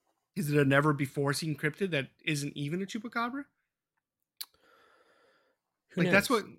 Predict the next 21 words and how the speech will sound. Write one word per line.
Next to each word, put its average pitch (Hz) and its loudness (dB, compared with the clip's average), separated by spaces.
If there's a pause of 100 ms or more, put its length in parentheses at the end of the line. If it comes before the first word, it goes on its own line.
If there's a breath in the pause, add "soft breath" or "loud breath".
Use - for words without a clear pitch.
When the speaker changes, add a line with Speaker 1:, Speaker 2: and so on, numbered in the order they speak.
(120)
Speaker 1:
do 196 -2
you 254 4
understand 214 4
what 190 6
I'm 165 2
saying? 208 -2
Like, 143 -2
that's 170 0
what 175 -2
gets 202 0
me. 156 -2
These 151 -4
animals 170 -2
are, 170 2
in 165 -4
fact, 139 0
dying. 147 -2 (280 soft breath)
What 143 0
is 135 -6
killing 170 -4
them? 71 -20